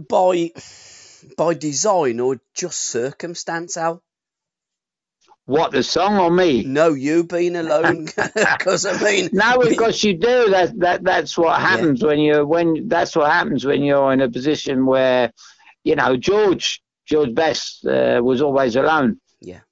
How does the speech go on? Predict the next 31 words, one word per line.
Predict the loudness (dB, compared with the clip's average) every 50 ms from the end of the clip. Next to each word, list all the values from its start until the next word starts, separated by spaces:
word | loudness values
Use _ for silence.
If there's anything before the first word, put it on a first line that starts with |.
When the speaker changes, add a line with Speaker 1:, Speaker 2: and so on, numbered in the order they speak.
| _ _
Speaker 2:
Uh, | 0 2 2 2 2 2 2 2 2 2 2 2 2 2 2 2 0 0 0 -2 -2 -4 -4 -6
that's | -2 -2 -2 -2 0 -2
what | -2 0 0
happens. | 2 0 0 -2 -2 0 0 0 0 0 0
You, | 0 0 0
you, | 0 -2 -6 -6 -8 -8 -12 -10 -6 -6 -6 -4
you | -6 -6 -4 -2 0 2 2
end | 2 0 0 0 0
up, | 0 0 -2 -4 _ _ _ _ _ _ _ -12 -8
uh, | -4 -2 -2 0 0 0 0 0 -2 -6 -18 -20 -20 -20 -20 -20 -20 -20 -20 _ _ _ _ _ _ _ _ _ _ _ _ _
you | -6 -4
know, | -2 0 0 2 2
the, | 2 2 2 2 0 0 -2 -4
it's | -4 -6 -4 -2
like | -2 -2 -2 -2
John | -2 -2 0 2 2 2 2 2
Lennon | 2 2 2 2 2 2
with | 2 2 2
the | 0
Beatles. | 0 0 0 2 2 2 2 0 0 -2 -4 -8 -6 -4
All | -2 0 0
right, | 0 0 -2 -2 -2
he | -2 -2 -2
ended | -2 -2 -4 -2 -4
up | -4 -4
with | -4 -4 -4
Yoko, | -2 -2 -2 -2 -2 -2 -2 -2 0
but | -2 -2 -4 -4 -6 _ _ -20 -20 _ _ _ _
Speaker 1:
Yeah. | _ _ _ -4 -2
Speaker 2:
he | 0 0
was, | 0 0 -2 -4